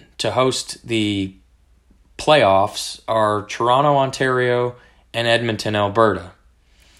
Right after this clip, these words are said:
And Edmonton was also deemed the host of the twenty twenty Stanley Cup Finals. The Eastern Conference teams are gonna play in Toronto, and the Western Conference teams are going to play in Edmonton.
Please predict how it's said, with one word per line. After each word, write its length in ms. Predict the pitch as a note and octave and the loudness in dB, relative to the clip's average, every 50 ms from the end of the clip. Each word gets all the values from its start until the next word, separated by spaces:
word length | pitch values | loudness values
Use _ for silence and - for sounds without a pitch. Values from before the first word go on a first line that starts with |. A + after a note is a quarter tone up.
| _ _ _ _ | _ _ _ _
And 160 | - A2 G#2+ | -8 -4 0
Edmonton 500 | G#2+ B2 D3+ F3 F3+ C3+ - - B2+ B2 | 0 2 2 2 0 -2 -2 -4 -4 -2
was 160 | A#2 A2 G2+ | -2 -2 0
also 760 | B2 B2 B2+ B2+ - - - B2 A#2 A2+ A2 A2 A2 A2 - _ _ _ _ - | 2 4 4 2 2 -2 -2 0 0 2 0 0 -2 -6 -10 _ _ _ _ -6
deemed 420 | G#2+ A#2+ A#2+ A#2 A2+ A2 G#2 G2+ | -4 -2 -2 -2 -4 -4 -6 -6
the 200 | G2 - G2+ F#2+ | -8 -8 -10 -6
host 480 | - B2+ C#3+ C3+ B2 A2+ - - - - | 0 2 4 4 2 0 -4 -8 -12 -10
of 200 | - A#2+ G#2+ G#2+ | -8 -8 -8 -4
the 200 | G#2+ A2+ G#2 G#2 | -4 -2 -2 -2
twenty 340 | G2+ G2+ - B2+ B2+ A#2+ A2+ | -4 -6 -6 -4 -2 -2 -2
twenty 320 | A2+ - - B2 A#2+ A2+ G#2+ | -4 -4 -4 -2 -2 -2 -2
Stanley 420 | - - - A#2+ A#2 A2+ G#2+ G#2 | -4 -4 -2 -2 -2 -2 -2 -4
Cup 320 | G#2 - - G#2 F#2+ - | -6 -2 -2 -2 -2 -2
Finals. 640 | - - B2 A#2+ A2+ F#2+ F2+ F#2 G#2+ - - - - _ _ _ _ _ - - - - - - - - - - - - - - - - _ _ | 0 2 2 2 2 0 -4 -10 -16 -14 -14 -14 -16 _ _ _ _ _ -20 -20 -20 -20 -20 -20 -20 -20 -20 -20 -20 -20 -20 -20 -20 -20 _ _
The 80 | - - | -4 -2
Eastern 340 | C3 C3 C#3 - - E3 D3 | -2 -2 -2 -2 -2 -2 0
Conference 480 | - D3+ C#3+ C#3+ C#3 - D3 B2+ A#2 | 2 4 4 4 2 0 -4 -6 -6
teams 440 | - - - C#3 C3 C3+ C3 B2+ A#2 | -6 -4 -2 -2 0 -2 -2 -2 -2
are 100 | A#2+ G#2+ | -2 -2
gonna 180 | A#2+ A#2 A2 F#2+ | 0 -2 -2 -4
play 320 | F#2+ - B2+ B2+ B2+ A#2+ | -2 0 0 2 2 0
in 80 | A2+ G#2 | -2 -4
Toronto, 680 | - - G#2 A2 A#2 B2 C3+ C#3+ D3 D3+ D3+ D3 - - _ _ _ _ _ _ _ _ - | -4 -2 0 2 4 4 4 4 2 2 0 -4 -10 -20 _ _ _ _ _ _ _ _ -16
and 120 | - G2 | -10 -6
the 60 | F#2+ | 0
Western 360 | G#2+ C3 D3 C#3+ - D3 B2+ | 2 2 2 2 0 -4 -6
Conference 480 | A#2 - C#3 B2 B2 A#2+ - C3 A2+ - | -2 0 0 0 0 0 -4 -6 -8 -8
teams 360 | - - B2+ B2 B2 A#2+ A#2 | -6 -6 -4 -4 -4 -2 -4
are 60 | A2+ | -2
going 260 | G#2+ A2 A2 A2+ A2 G#2+ | -2 0 -2 -2 -2 -4
to 60 | G#2+ | -4
play 240 | - A2 A2 G#2 G#2 | -2 -2 -2 0 -2
in 80 | G#2 | -4
Edmonton. 720 | - - C3+ B2+ B2 A2 G2 F#2 - - F2+ F2+ F#2 F#2 | -2 -2 -2 -2 -2 -4 -6 -8 -8 -12 -14 -14 -14 -20